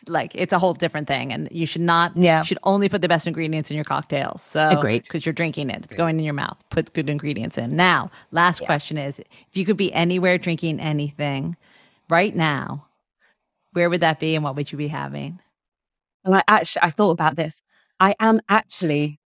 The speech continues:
Speaker 2: going to be doing it in a few weeks in New York.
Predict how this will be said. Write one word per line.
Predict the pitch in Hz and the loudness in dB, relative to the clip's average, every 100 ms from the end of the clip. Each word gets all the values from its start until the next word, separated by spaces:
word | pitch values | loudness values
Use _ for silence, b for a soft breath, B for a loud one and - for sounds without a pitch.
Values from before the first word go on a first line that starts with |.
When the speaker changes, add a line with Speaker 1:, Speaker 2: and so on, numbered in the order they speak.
| - 151 | -10 2
Speaker 2:
going | 190 190 185 | 4 4 2
to | 170 | 0
be | 170 | 2
doing | 185 185 170 | 4 4 4
it | 143 | 2
in | 156 | 0
a | 147 | 0
few | 165 156 | 2 4
weeks | 165 147 - - - _ _ _ _ _ _ - | 4 2 -2 -14 -20 _ _ _ _ _ _ 2
in | 202 202 | 8 10
New | 196 | 8
York. | 175 175 165 - | 8 6 4 0